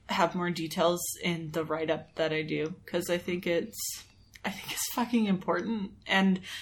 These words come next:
I think it's dangerous. I think it can go either way. I think it's coming from a place of altruism and wanting to make a difference and do good and be better,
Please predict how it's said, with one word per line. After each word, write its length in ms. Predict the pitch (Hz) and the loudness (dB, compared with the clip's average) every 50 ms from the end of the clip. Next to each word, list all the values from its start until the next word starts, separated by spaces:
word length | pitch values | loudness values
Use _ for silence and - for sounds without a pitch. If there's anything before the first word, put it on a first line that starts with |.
| - - - | -6 2 6
I 80 | 202 | 6
think 240 | 202 202 254 247 240 | 6 8 8 8 8
it's 200 | 240 196 - - | 8 6 4 2
dangerous. 580 | - 185 180 180 190 196 262 269 302 330 359 349 - - - - | 0 0 0 0 0 0 2 4 4 4 2 0 -2 -4 0 4
I 140 | - 196 196 | 4 4 4
think 240 | 196 185 180 180 | 4 2 0 0
it 160 | 190 180 180 - | 0 -2 -2 -2
can 260 | - 220 185 185 175 | -2 0 0 2 2
go 540 | 175 175 170 170 170 175 180 175 175 175 - | 2 4 4 4 4 2 2 0 0 -2 0
either 300 | - 185 175 180 175 165 | 0 0 0 0 0 0
way. 400 | 151 160 185 220 240 285 302 - | 0 0 2 2 2 2 2 0
I 100 | - 190 185 | 0 -2 0
think 180 | 185 180 175 | 0 0 0
it's 160 | 175 - - - | -2 -2 -4 0
coming 400 | - 196 190 190 190 196 202 202 | 4 6 8 8 6 6 2 0
from 640 | 202 196 196 185 180 175 175 175 175 175 196 - - - | 0 0 2 2 4 4 2 0 -2 -6 -8 -10 -4 0
a 60 | - 185 | 0 0
place 240 | - - 180 175 - | 2 2 0 0 0
of 120 | - - | -2 -2
altruism 880 | - - - - - 196 220 247 240 254 254 254 247 247 254 254 233 - | -2 -2 -2 -2 -2 0 0 2 2 2 2 2 2 2 0 -2 -4 -2
and 420 | - - 180 175 175 175 175 175 190 - | 0 0 2 2 2 0 -2 -4 0 2
wanting 360 | 180 180 175 175 175 175 175 - - - | 4 4 4 4 0 -2 -4 -4 -4 -2
to 260 | 208 190 185 175 170 175 - - - - - - - - - - - - | -2 0 0 0 -2 -4 -8 -16 -18 -18 -16 -16 -16 -18 -18 -12 -2 4
make 200 | 202 196 190 202 | 6 6 6 6
a 40 | 190 | 4
difference 460 | 185 190 180 - 185 185 180 180 - | 4 2 2 2 0 -2 -2 0 0
and 460 | 202 180 180 175 170 175 175 175 190 - | 2 2 2 2 0 -2 -4 -6 -6 -2
do 120 | - 196 185 | 0 0 0
good 300 | 160 185 170 170 165 170 | 2 0 0 0 0 0
and 160 | 170 170 156 | -2 -2 0
be 140 | 160 170 165 | 0 0 0
better, 560 | 160 170 170 165 185 196 226 254 285 285 | 0 0 -2 0 2 2 2 2 2 0